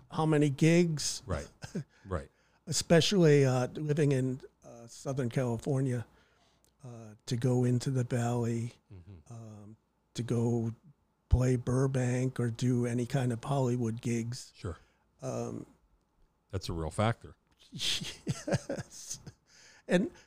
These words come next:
Speaker 1: and really now it's not a factor because I have a pension and, uh,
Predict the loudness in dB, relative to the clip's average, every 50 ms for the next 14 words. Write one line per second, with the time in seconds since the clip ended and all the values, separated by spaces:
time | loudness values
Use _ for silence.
0 | _ 2 4 6 8 8 8 8 10 10 10 12 12 12 12 12 12 10 8 6
1 | 4 4 6 8 8 8 6 4 2 -2 -4 0 4 4 4 4 4 2 0 0
2 | 0 0 0 4 4 4 4 4 2 -2 0 0 2 4 4 4 2 2 0 -2
3 | 0 2 2 2 2 2 2 2 2 2 2 2 2 2 0 0 -2 -2 -4 -6
4 | -4 -2 -2 -2 -2 -4